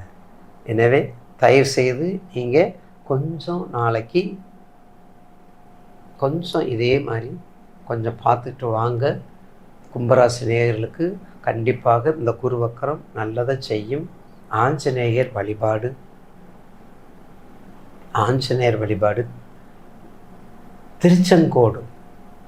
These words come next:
"அவ்வினைக்கு இவ்வினையாம்" என்று சொல்லும் அக்தரிவீர் உய்வினை நாடாது இருப்பது உந்தமக்கு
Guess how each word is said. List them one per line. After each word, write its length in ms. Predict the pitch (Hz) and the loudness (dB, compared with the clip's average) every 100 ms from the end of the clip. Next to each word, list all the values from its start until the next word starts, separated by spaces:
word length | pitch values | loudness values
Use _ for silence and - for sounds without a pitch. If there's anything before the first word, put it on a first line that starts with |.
| - - - - - | -20 -20 -20 -20 -6
"அவ்வினைக்கு 720 | - 135 160 185 160 147 147 127 | 0 2 4 6 6 4 2 2
இவ்வினையாம்" 640 | 131 - - 147 135 123 113 | 2 0 0 2 4 4 4
என்று 300 | 123 147 156 | 0 0 -2
சொல்லும் 380 | - 131 123 120 | 0 0 0 -2
அக்தரிவீர் 720 | 127 120 - 143 131 120 113 107 | -4 -2 2 2 2 2 -2 0
உய்வினை 500 | 147 180 160 139 127 117 | 0 2 0 0 0 -2
நாடாது 600 | 123 160 165 147 131 120 | -2 0 -2 -2 -6 -6
இருப்பது 520 | 120 147 - 156 135 | -4 -4 -4 -4 -2
உந்தமக்கு 720 | 120 135 156 147 139 135 - | -4 -6 -4 -4 -4 -6 -4